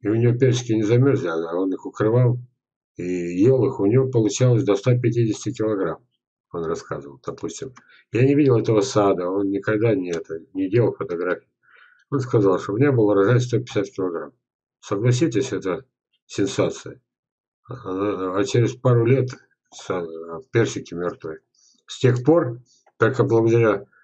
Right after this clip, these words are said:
я же персиками мало занимался, только благодаря вот его информации, что персики сопрели,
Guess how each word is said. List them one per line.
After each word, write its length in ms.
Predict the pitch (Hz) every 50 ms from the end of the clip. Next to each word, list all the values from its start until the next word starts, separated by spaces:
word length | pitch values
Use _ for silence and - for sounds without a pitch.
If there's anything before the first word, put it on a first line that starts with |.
| _ _ _
я 120 | 117 110
же 120 | 107 107 -
персиками 380 | - 123 107 - - - 110
мало 240 | 113 135 143 135 104
занимался, 540 | 95 92 90 82 85 80 80 78 78 - - _ _ _ _ _ _
только 240 | - 107 101 - -
благодаря 480 | 101 98 104 107 104 101 117 117 110 98
вот 240 | 90 95 98 - 110
его 220 | 104 98 98 98
информации, 580 | 98 - - 104 104 113 151 143 127 - 101 -
что 260 | - - _ 95 90
персики 680 | - - 117 104 - - - 85 - - 90 82 - - _ _ _ _ _ _
сопрели, 760 | _ - - 120 110 123 117 110 104 95 85 82 78 - -